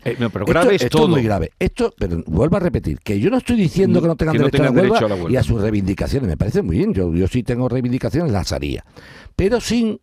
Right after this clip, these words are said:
Speaker 2: sin cortar el tema. Segundo, igual que se ponen servicios mínimos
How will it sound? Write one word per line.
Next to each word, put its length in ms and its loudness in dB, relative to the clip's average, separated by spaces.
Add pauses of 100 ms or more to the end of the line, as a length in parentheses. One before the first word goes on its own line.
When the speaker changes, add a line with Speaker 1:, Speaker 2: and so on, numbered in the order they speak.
Speaker 2:
sin 420 -2 (220)
cortar 360 -2
el 160 0
tema. 240 -2 (300)
Segundo, 400 -2 (800)
igual 260 2
que 140 -2
se 140 -2
ponen 240 -2
servicios 380 0
mínimos 480 -2